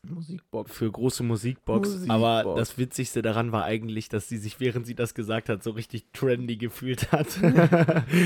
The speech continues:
Speaker 1: Ghetto-Blaster.
Speaker 2: „Du hast hier deinen Ghetto-Blaster vergessen.“
Speaker 1: Wie auch.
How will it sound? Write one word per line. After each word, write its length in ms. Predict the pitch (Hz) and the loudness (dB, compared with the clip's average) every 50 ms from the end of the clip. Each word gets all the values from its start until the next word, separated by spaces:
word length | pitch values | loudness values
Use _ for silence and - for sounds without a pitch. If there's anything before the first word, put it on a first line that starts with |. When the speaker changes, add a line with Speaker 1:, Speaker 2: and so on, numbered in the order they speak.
| 160 143 131 | 4 2 2
Speaker 1:
Ghetto-Blaster. 760 | - 147 160 135 147 143 131 120 110 117 107 98 113 110 110 | 2 2 6 8 8 8 8 6 4 2 2 0 -2 0 2
Speaker 2:
„Du 80 | 120 131 | 4 4
hast 160 | 139 139 - | 4 4 4
hier 140 | - 147 131 | 2 4 6
deinen 580 | 139 127 120 117 110 98 101 - 123 110 110 | 6 6 4 2 -2 -6 -10 -14 -16 -16 -2
Ghetto-Blaster 1160 | 101 - 120 120 - - 120 107 101 92 82 92 - 110 101 104 101 98 98 - - 101 101 101 | 0 2 2 2 0 -2 -4 -2 -4 -4 -4 -4 -4 -2 -2 -4 -4 -6 -6 -10 -12 -12 -14 -12
vergessen.“ 760 | - - 104 95 92 104 104 107 - - - 98 92 90 - _ _ _ _ _ _ _ _ _ _ _ _ - _ - - - - - - 117 | -12 -12 -12 -12 -10 -12 -12 -12 -14 -14 -16 -16 -18 -18 -20 _ _ _ _ _ _ _ _ _ _ _ _ -20 _ -18 -18 -18 -18 -16 -12 -10
Speaker 1:
Wie 140 | 110 110 - | -8 -4 -4
auch. 160 | 110 110 | -6 -6